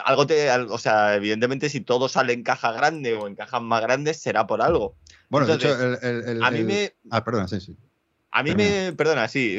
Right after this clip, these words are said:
Speaker 1: me, me, me causa mucha curiosidad el, porque, por ejemplo, yo también veo en redes sociales que muchas veces lo, ahora la gente lo,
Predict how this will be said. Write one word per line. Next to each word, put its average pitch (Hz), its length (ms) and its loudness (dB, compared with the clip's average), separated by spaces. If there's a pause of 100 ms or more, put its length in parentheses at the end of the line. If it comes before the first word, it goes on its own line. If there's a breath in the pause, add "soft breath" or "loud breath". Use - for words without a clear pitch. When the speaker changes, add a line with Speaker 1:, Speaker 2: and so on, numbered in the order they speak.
(120)
Speaker 1:
me, 120 140 0
me, 120 220 2
me 117 160 2
causa 156 260 2
mucha 180 240 -2
curiosidad 175 640 0
el, 110 920 0
porque, 110 180 2
por 117 80 2
ejemplo, 135 260 0
yo 120 140 0
también 156 220 0
veo 156 120 2
en 147 60 -2
redes 147 160 2
sociales 156 380 2
que 110 440 2
muchas 110 320 -2
veces 139 160 -2
lo, 101 720 2 (260)
ahora 104 280 2
la 120 100 0
gente 135 220 -4
lo, 127 140 0